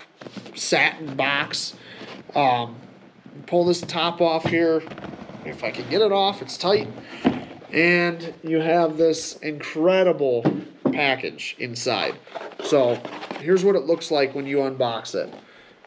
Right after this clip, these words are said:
An awesome presentation. Sig killed it on this presentation, honestly. Um, that's what you got right there. So let's break it down, what this comes with and why this is important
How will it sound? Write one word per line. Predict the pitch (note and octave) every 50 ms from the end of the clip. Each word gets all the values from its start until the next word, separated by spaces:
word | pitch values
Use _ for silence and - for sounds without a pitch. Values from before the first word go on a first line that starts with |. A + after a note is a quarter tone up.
| - -
An | - G3 G#3
awesome | - - B3 A#3+ A#3 G#3+ - - F#3 C#3+
presentation. | C3 E3+ E3 D3+ C#3+ C#3 C3+ D3+ C#3 C#3 B2+ C3 - - - -
Sig | - - - G#3 G#3+ G#3 G#3+
killed | - - - A3 A3+ A3 G#3+ E3+
it | C#3+ A2+ - -
on | - C3+ C#3+ C#3+
this | C#3+ C#3
presentation, | - - D#3 D#3 D3 C#3 C#3 C3 - C#3 C#3 C3+ C3 B2 A#2
honestly. | A2+ A#2+ B2 A#2+ A#2 - - B2 A2 G#2+ G#2+ - - - - - - - _
Um, | - - C#3+ C3 A#2+ A#2+ A2+ A2 - -
that's | - F3+ F#3+ G3+ F#3+
what | G3+ F#3 -
you | F#3+
got | E3 E3 E3+ D#3+ C3+ - -
right | C3+ C#3 C3+ C3+
there. | C3+ C3 A2+ C#2 - -
So | - - - F#3+ F#3+ F3 D3+ G#2 D#2 - - - - - - - - - -
let's | - D3 -
break | - F3 F#3+ G3 F3+ F3+
it | E3 C#3+
down, | D#3+ D#3+ D3 C3+ G#2+ G2+ B2
what | C#3+ D#3 D3+
this | - D#3+ - -
comes | - D#3 C#3+ C#3 C#3 -
with | - B2+ A2+ A2 - - -
and | C3 C#3 C3
why | C3 C#3+ D3 D#3+ E3 D#3+
this | D#3 D#3 C#3+ -
is | D3 C3+ C3+
important | B2+ B2 A#2+ - A#3 C4+ C#4+ - F#3+ E3 D#3+